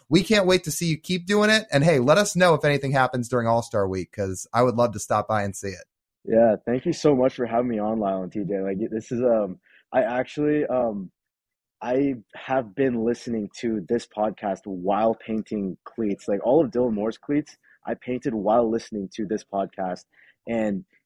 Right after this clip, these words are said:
Speaker 2: even bef-, I was listening before I even told Lyle that. I, I told Lyle that, like, less than a week ago, like, "Oh, hey, um, I've been listening to your podcast recently, and it's really good." Um, but yeah, so you guys gotta keep up the good work. This, this is sick, and I,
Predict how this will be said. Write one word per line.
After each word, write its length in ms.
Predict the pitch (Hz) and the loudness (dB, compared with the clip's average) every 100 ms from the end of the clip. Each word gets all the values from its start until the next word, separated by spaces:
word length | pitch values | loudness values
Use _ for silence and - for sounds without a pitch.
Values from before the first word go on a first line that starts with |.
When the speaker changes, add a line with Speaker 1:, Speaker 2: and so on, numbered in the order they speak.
| 131 | 2
Speaker 2:
even 340 | 147 151 147 | 4 4 0
bef-, 260 | 131 - 120 | -2 -4 -2
I 120 | 127 | 0
was 160 | 131 | 0
listening 260 | 135 139 147 | -2 -4 -4
before 300 | 127 139 131 | -6 -2 0
I 80 | 120 | 0
even 180 | 120 101 | -4 -8
told 320 | - 127 117 | -8 -6 -4
Lyle 300 | 95 90 90 | -6 -6 -8
that. 120 | 87 | -8
I, 300 | 92 - 104 | -8 -10 -10
I 40 | 104 | -10
told 320 | - 135 113 | -8 -6 -2
Lyle 240 | 113 113 | 0 0
that, 220 | 110 107 - | -2 -4 -6
like, 240 | 104 95 107 | -8 -8 -6
less 180 | 110 - | -8 -8
than 100 | 110 | -12
a 80 | |
week 220 | 98 104 98 | -8 -8 -8
ago, 220 | 95 95 | -4 -4
like, 140 | 95 107 | -4 -2
"Oh, 120 | 104 | -2
hey, 280 | 107 101 98 _ _ _ - | 0 0 -2 _ _ _ -6
um, 180 | 101 98 | -2 0
I've 160 | 98 101 | 0 0
been 120 | 113 | 0
listening 280 | 110 123 95 | 0 -2 -4
to 60 | |
your 160 | - 101 | -2 -4
podcast 300 | 92 95 - | -2 -4 -4
recently, 360 | 92 - 95 87 | -8 -8 -8 -8
and 140 | 87 90 | -6 -6
it's 160 | 92 | -6
really 240 | 95 95 90 | -4 -2 0
good." 380 | 98 95 90 87 _ _ _ - | 0 0 -2 -8 _ _ _ -4
Um, 300 | 101 95 92 | 0 0 0
but 80 | 107 | 2
yeah, 260 | 107 92 | 2 0
so 300 | 90 113 98 98 | -4 -4 -4 -2
you 160 | 113 | 0
guys 200 | 117 113 | 2 2
gotta 160 | 113 104 | 0 -2
keep 240 | - 110 | -6 -6
up 140 | 110 - | -6 -6
the 60 | |
good 160 | 101 101 | -4 -4
work. 280 | 95 92 - | -4 -6 -8
This, 180 | - - 101 | -10 -8 -4
this 180 | 104 110 | -4 -6
is 140 | 95 | -8
sick, 320 | - 101 90 | -6 -4 -4
and 100 | 92 | -6
I, 200 | 90 92 | -6 -8